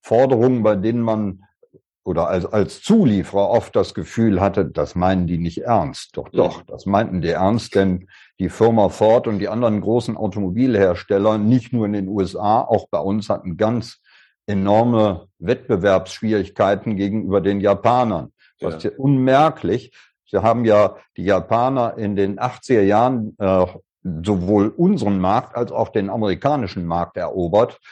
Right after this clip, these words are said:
Speaker 1: Die Autos waren viel preiswerter und dann obendrein auch noch zuverlässiger, was
Speaker 2: Ja.
Speaker 1: wir uns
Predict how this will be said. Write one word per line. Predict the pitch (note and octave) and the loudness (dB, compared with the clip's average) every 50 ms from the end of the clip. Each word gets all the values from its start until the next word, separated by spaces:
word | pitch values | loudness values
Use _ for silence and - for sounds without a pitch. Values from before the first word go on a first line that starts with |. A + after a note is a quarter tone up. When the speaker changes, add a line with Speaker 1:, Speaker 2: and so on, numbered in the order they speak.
| - - - - _ _ _ _ _ - | -20 -20 -20 -20 _ _ _ _ _ -4
Speaker 1:
Die | A2 G#2+ | -2 0
Autos | G2 A2 A#2 A2+ A#2+ G2+ F#2 - | 2 2 2 2 2 0 2 2
waren | A2+ A2+ A2+ G2 - | 2 2 2 0 0
viel | G#2+ F#2+ | -2 -2
preiswerter | F2 - - A2+ C3 D3+ D3 - - G2+ G2 G2 F#2 - A2+ A#2+ C3+ C3+ B2+ - | -2 0 2 4 4 4 2 0 0 2 2 2 2 2 2 2 2 0 -2 -4
und | - - C3+ A2+ G#2 G2+ F#2 F#2+ - G#2+ | -10 -6 -4 -2 -2 -2 -4 -2 0 2
dann | G2 G#2+ A#2+ A2+ - - | 2 2 2 -2 -4 0
obendrein | B2+ A2+ G#2+ G2 G2 F#2 F#2+ G#2+ A#2 A#2+ | 0 2 2 2 0 2 2 0 0 0
auch | - F2+ D#2+ | -4 -8 -6
noch | G2+ F#2+ F2 - - | -4 -2 -4 -4 -2
zuverlässiger, | - D3+ D3 - - F2 D#2+ D#2+ D#2+ D#2 - - F#2+ F2+ G2 G#2 A2+ A#2+ - - _ | -2 -4 -2 0 0 0 0 0 -2 -2 -4 -2 0 2 2 2 2 0 -4 -8 _
was | E2 F#2 F#2 F#2+ | -4 -2 -2 -2
Speaker 2:
Ja. | F2+ G2+ | 0 0
Speaker 1:
wir | G2 F#2 | 0 0
uns | F#2 F2+ - - | -2 -4 -8 -6